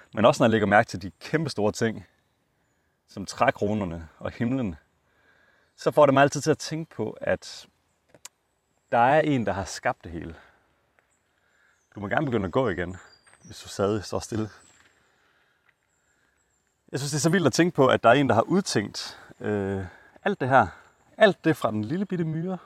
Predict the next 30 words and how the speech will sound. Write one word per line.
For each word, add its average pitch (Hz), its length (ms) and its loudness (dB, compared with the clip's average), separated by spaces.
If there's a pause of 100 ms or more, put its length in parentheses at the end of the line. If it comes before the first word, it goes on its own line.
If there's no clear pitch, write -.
(1120)
op - 180 -4
til 101 340 0 (680)
trækronerne 117 640 -4 (1200)
og - 140 -12
bjergene, 104 540 2 (1800)
havet 135 400 2
og 92 100 0
solen 135 380 2
og 87 60 -2
planeterne 107 560 -2
og 90 60 -4
universet. 101 520 0 (1040)
Det - 20 -20
er 139 40 -2
langt, 151 220 8
langt 123 160 4
større, 135 340 6
end 104 100 0
jeg 104 100 4 (100)
overhovedet 185 640 2
kan - 120 -10
forstå. 104 420 -2 (880)
Og - 80 -20
formentlig 175 340 4
også 110 120 6
større, 120 200 8
end 110 100 0
du 160 80 0
kan 110 120 -2
forstå. 90 300 -4